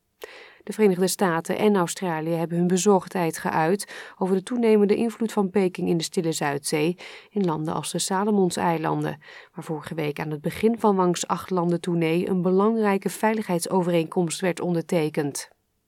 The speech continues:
De door het leger geïnstalleerde regering van Myanmar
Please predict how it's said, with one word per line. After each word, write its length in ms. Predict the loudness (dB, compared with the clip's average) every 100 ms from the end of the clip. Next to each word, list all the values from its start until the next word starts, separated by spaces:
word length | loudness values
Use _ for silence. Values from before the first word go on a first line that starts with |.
| _ _ _ _ _ _ _ -20 -20 -20 -20
De 100 | -6
door 160 | -2 0
het 100 | 2
leger 380 | 4 4 2 -2
geïnstalleerde 640 | 0 0 2 4 6 4
regering 460 | 0 2 4 6 6
van 240 | 6 6
Myanmar 580 | 8 6 6 6 4